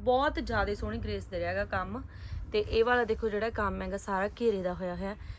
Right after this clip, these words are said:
ਕੰਮ ਤੁਸੀਂ ਦੇਖੋ ਐਨ ਇੱਕ ਨੰਬਰ ਮਿਲੂਗਾ, ਚਾਹੇ ਤੁਸੀਂ ਆਪਣਾ ਡਿਜ਼ਾਈਨ ਭੇਜ ਦਿਓ, ਚਾਹੇ ਤੁਸੀਂ ਸਾਡੇ ਵਾਲਾ ਡਿਜ਼ਾਈਨ ਲੈ ਲਓ। ਲਓ ਜੀ, ਇਹ ਸਾਰਾ ਕੰਮ ਆ ਜਾਊਗਾ ਸੈਂਟਰ ਦੇ ਵਿੱਚ, ਠੀਕ ਹੈ ਜੀ।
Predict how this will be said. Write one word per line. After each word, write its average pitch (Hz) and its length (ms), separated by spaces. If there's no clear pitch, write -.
ਕੰਮ 226 320
ਤੁਸੀਂ 269 280
ਦੇਖੋ 208 360
ਐਨ 226 300
ਇੱਕ 247 220
ਨੰਬਰ 208 300
ਮਿਲੂਗਾ, 190 460
ਚਾਹੇ 208 280
ਤੁਸੀਂ 220 300
ਆਪਣਾ 180 320
ਡਿਜ਼ਾਈਨ 196 380
ਭੇਜ 220 260
ਦਿਓ, 202 200
ਚਾਹੇ 208 240
ਤੁਸੀਂ 208 260
ਸਾਡੇ 185 300
ਵਾਲਾ 147 200
ਡਿਜ਼ਾਈਨ 160 360
ਲੈ - 160
ਲਓ। - 400
ਲਓ 185 220
ਜੀ, - 140
ਇਹ 214 100
ਸਾਰਾ 202 340
ਕੰਮ 214 260
ਆ 185 80
ਜਾਊਗਾ 175 240
ਸੈਂਟਰ 165 460
ਦੇ - 60
ਵਿੱਚ, - 280
ਠੀਕ 233 200
ਹੈ 262 80
ਜੀ। 240 140